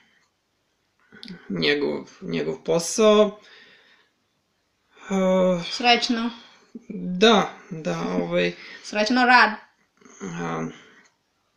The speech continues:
Speaker 1: i Partizan je, druga vest je da je Partizan, a, a, potpisao,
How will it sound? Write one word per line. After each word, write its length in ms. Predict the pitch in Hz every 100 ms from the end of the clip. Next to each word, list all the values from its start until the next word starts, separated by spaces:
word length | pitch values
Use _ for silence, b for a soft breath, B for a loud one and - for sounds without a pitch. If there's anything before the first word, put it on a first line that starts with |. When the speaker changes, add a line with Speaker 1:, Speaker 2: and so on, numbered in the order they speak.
| _ - -
Speaker 1:
i 360 | 262 233 226 196 -
Partizan 500 | 185 240 247 285 254
je, 300 | 240 226 208
druga 480 | 196 202 233 254 233
vest 380 | 226 214 -
je 120 | 202 185
da 140 | 185
je 200 | 185 180
Partizan, 680 | 185 - 220 226 226 214 180
a, 400 | 185 185 185 180 - B B B
a, 340 | - - - - _ _ -
potpisao, 1200 | 175 - 208 190 - 220 208 196 190 185 175